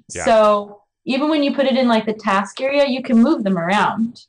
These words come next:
Speaker 2: And
Speaker 1: Yeah.
Speaker 2: if you know, you know, you don't have to do it today, I can, like, move it over to whatever day I need it to do it by.
Speaker 1: Now, let me kind of mention what I do just a little bit. You, you're good. If you're in, doing good with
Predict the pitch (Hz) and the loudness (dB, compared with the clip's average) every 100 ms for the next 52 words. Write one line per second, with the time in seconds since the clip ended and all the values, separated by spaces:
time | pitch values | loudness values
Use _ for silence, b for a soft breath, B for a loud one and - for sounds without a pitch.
0 | - 220 220 220 233 226 233 233 226 214 | -2 0 0 2 2 4 4 4 4 2
1 | - 196 226 214 208 202 214 - 214 233 | 0 -2 0 2 0 0 -2 0 0 2
2 | 214 208 208 185 208 214 214 190 196 185 | 2 0 -2 0 0 2 2 2 2 0
3 | 185 190 190 185 185 180 175 170 180 156 | -4 -2 0 2 0 0 0 -2 -2 -6
4 | - 175 175 165 - - 190 196 _ _ | -8 -6 -2 -2 -2 -4 -4 -6 _ _
5 | _ _ _ _ 120 123 120 110 117 131 | _ _ _ _ -4 -2 -2 -4 -6 -4
6 | 139 135 110 101 101 - 104 92 90 92 | -6 -4 -6 -4 -6 -6 -6 -2 -4 -4
7 | 85 82 95 - - - 92 87 90 104 | -6 -8 -12 -16 -14 -12 -8 -8 -6 -8
8 | - 92 101 101 85 - 101 98 92 - | -8 -6 -4 -4 -4 -6 -6 -6 -6 -12
9 | 92 90 - 104 90 98 85 90 | -12 -10 -6 -4 -4 -4 -4 -6